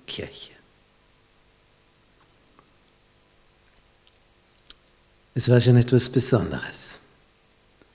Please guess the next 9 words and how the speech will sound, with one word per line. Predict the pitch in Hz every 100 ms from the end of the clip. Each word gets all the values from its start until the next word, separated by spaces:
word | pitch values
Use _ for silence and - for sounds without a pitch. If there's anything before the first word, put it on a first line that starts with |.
| _
mitzuerleben, | - 95 - - - 120 117 104 104 113 131 143 - - - - _ _ _ _ _ _ _ _ _ _ _ _
wie | -
Jesus, | 65 85 120 139 - - - - - _ _ -
auferstanden | 104 117 - 127 - 127 120 131
von | 110 113
den | 98 92
Toten, | - - 117 117 - 85 - _ _ _ _ -
erscheint, | - - - 69 80 101 98 - - _ _ _ _ _ _ _
verschwindet, | - 101 - 87 82 92 98 -